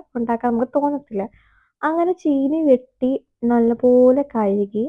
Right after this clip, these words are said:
അതൊരു സൈഡിലോട്ട് വേവിക്കാൻ വെച്ച്. ചീനി വേവിക്കാൻ വെച്ച സമയത്ത് ഈ മീനൊന്ന് ക്ലീൻ ചെയ്ത് വെക്കാമെന്ന് വിചാരിച്ച്. ഇത് ഞങ്ങളുടെ നാട്ടിൽ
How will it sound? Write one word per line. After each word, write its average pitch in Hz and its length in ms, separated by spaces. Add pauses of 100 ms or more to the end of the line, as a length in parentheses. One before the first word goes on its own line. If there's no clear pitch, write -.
(220)
അതൊരു 320 340
സൈഡിലോട്ട് 233 480
വേവിക്കാൻ 220 540
വെച്ച്. 294 300 (920)
ചീനി 330 280
വേവിക്കാൻ 294 500
വെച്ച 269 200
സമയത്ത് 220 600 (760)
ഈ 294 100
മീനൊന്ന് 285 520 (140)
ക്ലീൻ 254 340
ചെയ്ത് 254 240
വെക്കാമെന്ന് 220 420
വിചാരിച്ച്. 185 420 (340)
ഇത് - 180
ഞങ്ങളുടെ 262 360
നാട്ടിൽ 226 360